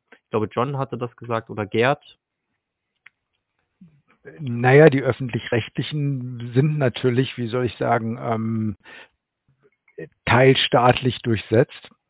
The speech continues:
Speaker 2: Allerdings auch, hattest du gesagt, von anderen gesellschaftlichen Institutionen. Da wäre, glaub ich, eher die Frage, sind das tatsächlich Institutionen, die heute noch repräsentativ sind? Also ich frag mich, warum zum Beispiel die Kirchen da drin sitzen.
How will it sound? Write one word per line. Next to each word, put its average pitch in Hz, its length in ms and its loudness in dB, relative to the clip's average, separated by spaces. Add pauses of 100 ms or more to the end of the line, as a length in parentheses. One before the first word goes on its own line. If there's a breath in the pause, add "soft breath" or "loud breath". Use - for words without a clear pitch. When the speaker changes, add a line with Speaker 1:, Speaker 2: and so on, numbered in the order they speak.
(200)
Speaker 2:
Allerdings 113 340 0
auch, 117 200 4
hattest 120 220 -4
du 120 60 -10
gesagt, 107 460 -2
von 117 160 -6
anderen 123 320 -2
gesellschaftlichen 117 560 -2
Institutionen. 117 800 -4
Da 113 160 2
wäre, 107 160 2
glaub 107 180 -2
ich, 101 100 -10
eher 113 120 -2
die 107 80 -4
Frage, 107 460 -2
sind 101 200 -6
das 107 140 -2
tatsächlich 110 440 -6
Institutionen, 110 560 -6
die 104 80 -4
heute 107 200 -2
noch 104 120 -8
repräsentativ 101 760 -6
sind? 147 180 -6
Also 101 140 -4
ich 90 100 -10
frag 98 240 -8
mich, 95 140 -8
warum 98 180 -4
zum - 80 -16
Beispiel 104 300 -8
die - 80 -20
Kirchen 110 280 -2
da 113 120 -2
drin 117 240 -4
sitzen. 120 340 -4